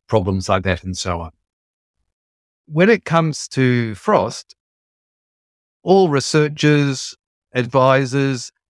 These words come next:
and especially growers dealing with frost would acknowledge that this is a risky decision. It's, it, that frost varies across the landscape,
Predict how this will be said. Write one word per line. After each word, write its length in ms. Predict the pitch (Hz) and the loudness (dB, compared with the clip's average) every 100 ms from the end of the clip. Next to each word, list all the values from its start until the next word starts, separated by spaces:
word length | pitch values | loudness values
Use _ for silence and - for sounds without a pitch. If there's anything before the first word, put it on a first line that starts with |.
| - | -12
and 80 | 110 | -8
especially 500 | 110 170 185 - 120 | -4 0 0 -2 -4
growers 640 | 98 143 165 110 117 117 | 2 2 4 2 -2 -2
dealing 460 | 104 135 160 131 113 | 0 2 4 2 0
with 180 | 107 95 | -4 -4
frost 480 | - 110 117 - - _ _ _ - | 0 2 0 -4 -18 _ _ _ -6
would 160 | 117 127 | 0 0
acknowledge 540 | 120 131 127 123 107 | 2 2 2 0 -2
that 180 | 120 117 _ _ - | -2 -2 _ _ -6
this 220 | 127 - | -4 -2
is 160 | 120 | -2
a 100 | 117 | 0
risky 420 | 107 107 - - 104 | 0 -2 -2 -2 -2
decision. 600 | 107 - 104 95 85 90 | -2 -4 -6 -6 -8 -12
It's, 200 | 104 98 | -14 -12
it, 200 | - 110 _ - | -10 -10 _ -4
that 280 | 113 107 92 | -2 -2 -4
frost 420 | - 147 143 - | 2 2 0 -6
varies 500 | 107 135 147 135 - | 0 2 2 0 -4
across 340 | 98 120 - | -4 -4 -4
the 100 | - | -6
landscape, 640 | 104 143 190 - 196 202 | -2 0 0 0 0 0